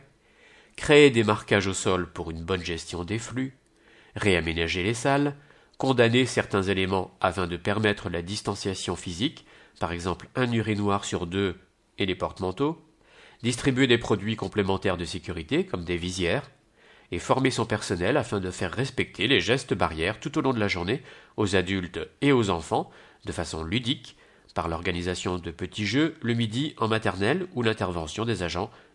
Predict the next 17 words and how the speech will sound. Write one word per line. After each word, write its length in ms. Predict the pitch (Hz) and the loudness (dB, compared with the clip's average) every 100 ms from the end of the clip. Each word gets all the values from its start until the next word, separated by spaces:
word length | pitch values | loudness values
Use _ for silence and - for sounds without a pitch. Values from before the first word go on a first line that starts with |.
| - | -6
du 100 | 110 | -6
service 340 | 131 92 120 | -4 -4 -2
des 120 | 101 | 0
sports. 420 | 90 - 78 - - _ _ _ _ _ - - - | -2 -2 -6 -6 -18 _ _ _ _ _ -20 -20 -10
Par 160 | - 76 | -4 -2
ailleurs, 440 | 80 117 139 139 - - - | 4 6 6 4 -8 -20 -8
un 60 | 90 | -4
nettoyage 600 | 82 - 82 82 85 82 | -4 -4 -2 0 0 -2
général 520 | 80 92 113 117 143 | -2 -2 0 0 -2
sera 300 | 139 92 92 | -2 0 0
organisé 580 | 82 90 85 87 123 - | 0 -2 -2 -2 -4 0
avant 460 | 135 123 101 110 - _ - | 0 2 2 -2 -8 _ -6
la 120 | 120 | -2
reprise 460 | 113 - - 92 104 | -2 -4 -6 -6 -2
dans 140 | 92 | -2
chaque 240 | - 90 90 | -4 -4 -6
établissement. 560 | 90 82 85 - - | -6 -8 -10 -10 -12